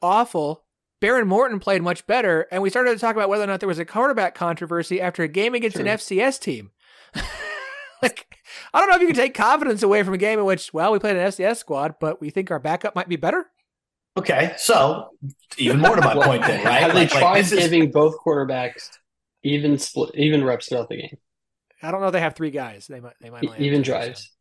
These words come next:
Speaker 1: yeah. One half each. Yeah.
Speaker 2: Yeah.
Speaker 3: So Texas Tech is in a spot where they need to win this game. Um, it's a little anecdotal, but I feel like when teams are in that spot, there is,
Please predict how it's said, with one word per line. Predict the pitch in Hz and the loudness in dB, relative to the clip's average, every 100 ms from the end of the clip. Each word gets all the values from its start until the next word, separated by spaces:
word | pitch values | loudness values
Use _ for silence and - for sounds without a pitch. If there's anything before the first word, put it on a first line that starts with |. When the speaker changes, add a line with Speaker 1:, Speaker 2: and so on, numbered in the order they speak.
| - | -20
Speaker 1:
yeah. | - - - | -20 -20 -16
One | 151 | -12
half | 151 156 156 _ _ | -10 -10 -10 _ _
each. | 143 151 - _ _ | -20 -20 -20 _ _
Yeah. | 123 117 _ - - | _ _ _ -10 -10
Speaker 2:
Yeah. | - - _ _ _ _ _ - | -10 -18 _ _ _ _ _ -14
Speaker 3:
So | 175 | -10
Texas | 143 156 - - - | -4 -4 -4 -6 -4
Tech | 135 135 | -4 -4
is | 135 | -10
in | |
a | 165 | -10
spot | - - 87 - - - _ _ _ | -8 -6 -4 -6 -10 -20 _ _ _
where | 101 117 113 113 110 110 107 _ _ _ _ _ _ _ _ - | -8 -4 -2 -2 -4 -6 -10 _ _ _ _ _ _ _ _ -2
they | 135 | 0
need | 139 165 147 | 2 2 0
to | 156 | 0
win | 135 120 | 0 0
this | 107 - | -4 -8
game. | 107 90 82 - _ _ - | -10 -12 -12 -16 _ _ -4
Um, | 123 - 117 - | 0 0 -2 -6
it's | 139 143 | -4 2
a | |
little | 190 - | 2 2
anecdotal, | 160 156 - 139 135 131 | 0 0 0 2 2 0
but | 113 110 - - | -2 -2 -4 -12
I | 131 | -6
feel | 190 208 | -2 -2
like | 202 | -2
when | 175 | -6
teams | 135 156 151 131 | -4 -4 -4 -4
are | |
in | 131 117 | -4 -4
that | 107 - | -4 -6
spot, | - 98 87 95 - _ _ _ | -6 -6 -4 -8 -12 _ _ _
there | - 120 120 123 | -2 2 2 2
is, | 135 127 123 120 120 - - - | 0 2 2 0 -4 -6 -8 -12